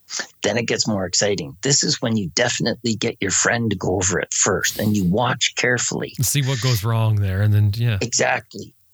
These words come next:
Speaker 1: Or maybe you'll go around the log or turn around. Help 'em up, probably.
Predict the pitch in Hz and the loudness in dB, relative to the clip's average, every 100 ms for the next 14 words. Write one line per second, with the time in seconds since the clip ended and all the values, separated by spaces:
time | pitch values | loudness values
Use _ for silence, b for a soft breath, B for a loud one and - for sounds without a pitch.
0 | - 131 165 156 135 151 127 127 127 120 | -4 -2 0 2 2 0 0 -2 0 -2
1 | 113 110 123 143 113 92 90 110 127 - | 0 0 0 0 0 0 -2 -2 -4 -2
2 | - 143 120 123 175 196 170 - _ _ | 0 2 2 0 0 0 -4 -8 _ _
3 | _ _ _ _ - - - 95 120 127 | _ _ _ _ -4 -2 0 0 0 0
4 | - 78 76 - - 101 127 | -4 -2 -2 -4 -6 -4 -6